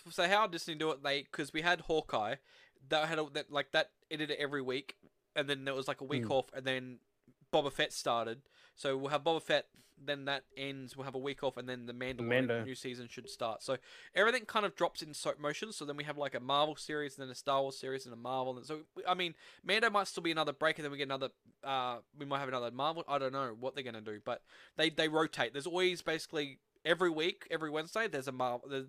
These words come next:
Speaker 1: there's something
Speaker 2: Mm.
Speaker 1: Disney has up
Speaker 2: There's
Speaker 1: a new
Speaker 2: something to
Speaker 1: series.
Speaker 2: watch.
Speaker 1: Yeah, so they basically do a new series. So it's really good for Disney Plus. They're really keeping people on board by going,
Speaker 2: Until it's
Speaker 1: "Here's
Speaker 2: like,
Speaker 1: this
Speaker 2: "We got
Speaker 1: series, this
Speaker 2: nothing
Speaker 1: series."
Speaker 2: now, we've just done everything."
Speaker 1: Mm.
Speaker 2: <laughs> I was like,
Speaker 1: So,
Speaker 2: "Oh."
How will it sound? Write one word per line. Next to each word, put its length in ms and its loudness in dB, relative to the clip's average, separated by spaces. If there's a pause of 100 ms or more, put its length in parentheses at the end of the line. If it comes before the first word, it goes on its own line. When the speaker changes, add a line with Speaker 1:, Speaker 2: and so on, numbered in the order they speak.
Speaker 1:
there's 180 0
something 300 -2 (100)
Speaker 2:
Mm. 120 0
Speaker 1:
Disney 300 -6
has 220 -8
up 60 0
Speaker 2:
There's 140 10
Speaker 1:
a 20 -2
new 40 -4
Speaker 2:
something 260 8
to 60 8
Speaker 1:
series. 100 4
Speaker 2:
watch. 280 -8 (280)
Speaker 1:
Yeah, 180 8
so 160 -8
they 80 4
basically 320 0
do 140 2
a 20 -2
new 140 -2
series. 320 -2
So 80 0
it's 160 -8
really 180 0
good 160 0
for 100 -14
Disney 260 -6
Plus. 260 0
They're 80 -4
really 160 -4
keeping 280 -14
people 400 -6
on 200 0
board 400 -2 (320)
by 120 2
going, 300 2
Speaker 2:
Until 340 10
it's 80 6
Speaker 1:
"Here's 80 10
Speaker 2:
like, 200 10
Speaker 1:
this 100 -6
Speaker 2:
"We 80 6
got 140 10
Speaker 1:
series, 60 2
this 80 4
Speaker 2:
nothing 240 8
Speaker 1:
series." 140 4
Speaker 2:
now, 220 8
we've 180 2
just 160 -6
done 220 6
everything." 560 2
Speaker 1:
Mm. 320 -8
Speaker 2:
<laughs> 580 -16
I 40 6
was 100 8
like, 240 8 (460)
Speaker 1:
So, 40 2
Speaker 2:
"Oh." 240 2